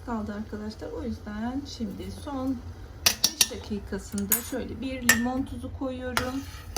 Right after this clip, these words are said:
Beş on dakika kadar tekrar kaynatıp artık kavanozlama işlemine geçeceğim. Şimdi biraz daha kaynamasını bekleyeceğim. Meyve suyum kaynadı iyice arkadaşlar. Şimdi hemen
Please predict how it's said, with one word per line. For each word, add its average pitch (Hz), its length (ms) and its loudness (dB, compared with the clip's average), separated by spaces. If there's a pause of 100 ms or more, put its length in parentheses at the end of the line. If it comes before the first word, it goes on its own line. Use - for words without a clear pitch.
(600)
Beş 277 360 0
on 247 200 2
dakika 196 540 -2
kadar 202 300 2 (160)
tekrar 240 480 2
kaynatıp 233 840 4 (600)
artık 208 480 0
kavanozlama 202 640 4 (160)
işlemine 196 840 0
geçeceğim. 233 500 2 (580)
Şimdi - 160 -2
biraz - 240 4
daha - 340 0
kaynamasını 202 560 2
bekleyeceğim. 190 540 -2
Meyve 254 260 -6 (100)
suyum 269 280 -2
kaynadı 277 540 4
iyice 214 400 0
arkadaşlar. 220 680 0
Şimdi 214 420 4
hemen 233 400 4